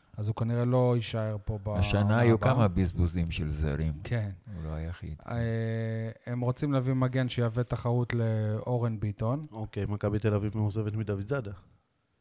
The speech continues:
Speaker 1: זה אתה אומר.
Speaker 3: זה טוענים בתקשורת.
Speaker 1: בסדר,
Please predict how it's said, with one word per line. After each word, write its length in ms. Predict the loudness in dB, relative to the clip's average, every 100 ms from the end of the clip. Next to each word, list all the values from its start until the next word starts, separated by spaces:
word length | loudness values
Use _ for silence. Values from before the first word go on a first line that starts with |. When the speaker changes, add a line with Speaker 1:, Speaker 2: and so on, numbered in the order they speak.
| _ _
Speaker 1:
זה 160 | -6 -2
אתה 140 | 0
אומר. 200 | -2 -2 -8 _ _ -20 -20 -20 _ -16
Speaker 3:
זה 300 | -10 -6 -4
טוענים 300 | -2 -2 -4
בתקשורת. 680 | -6 -6 -4 -4 -6 -12 _ _ _ -14
Speaker 1:
בסדר, 160 | -12